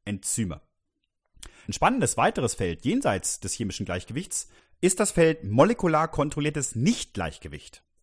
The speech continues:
Ein sehr faszinierendes Beispiel dafür sind sogenannte oszillierende chemische Reaktionen.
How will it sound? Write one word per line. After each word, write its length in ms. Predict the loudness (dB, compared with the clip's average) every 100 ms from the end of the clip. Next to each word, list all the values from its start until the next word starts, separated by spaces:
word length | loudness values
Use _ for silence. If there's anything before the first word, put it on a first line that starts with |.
| _
Ein 80 | -4
sehr 160 | -2 -2
faszinierendes 600 | -2 -4 -4 -4 -4 -2
Beispiel 280 | -2 -2 -4
dafür 240 | -2 -4
sind 120 | -4
sogenannte 400 | -4 -4 -6 -2
oszillierende 720 | -2 -2 -4 -4 -4 -2 -2
chemische 400 | -2 -4 -4 -4
Reaktionen. 480 | -6 -6 -6 -8 -10